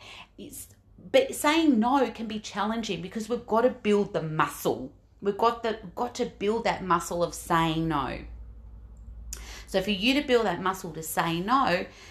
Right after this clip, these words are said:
there's some different strategies that you can do, and I want to talk to you about a couple of those that could help you.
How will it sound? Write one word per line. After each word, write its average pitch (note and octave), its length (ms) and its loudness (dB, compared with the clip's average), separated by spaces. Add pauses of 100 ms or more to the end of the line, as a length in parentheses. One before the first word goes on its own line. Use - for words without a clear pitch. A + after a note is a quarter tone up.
(160)
there's C4+ 160 0
some C#4+ 140 4
different D#4 360 -2
strategies G#3+ 760 0
that - 180 -6
you A#3 160 -6
can A#3+ 200 -6
do, A#3+ 200 2
and C#4+ 260 2
I A3+ 80 2
want B3+ 160 4
to C4 140 -2
talk - 180 -2
to A3 100 -8
you G#3 100 2
about F3+ 380 2 (300)
a F3+ 60 -6
couple F#3 520 0
of E3+ 140 -4
those F3 440 2
that - 200 -2
could F3 160 -10
help - 380 0
you. D4 320 -4